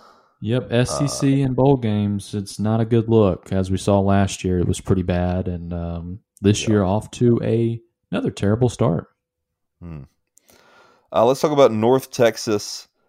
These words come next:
Speaker 2: and Boise. This game going on as we're recording, so we're not gonna say a whole lot about that just yet. Uh, but it is the Frisco Bowl presented by Serve Pro. Why do you think sometimes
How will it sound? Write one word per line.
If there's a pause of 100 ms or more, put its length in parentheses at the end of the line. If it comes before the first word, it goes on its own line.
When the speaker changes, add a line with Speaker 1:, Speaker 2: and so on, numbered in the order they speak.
(280)
Speaker 2:
and
Boise.
This
game (100)
going
on
as
we're
recording,
so
we're
not
gonna
say
a
whole
lot
about
that
just
yet. (440)
Uh,
but
it
is
the
Frisco
Bowl (480)
presented
by
Serve
Pro.
Why
do
you
think
sometimes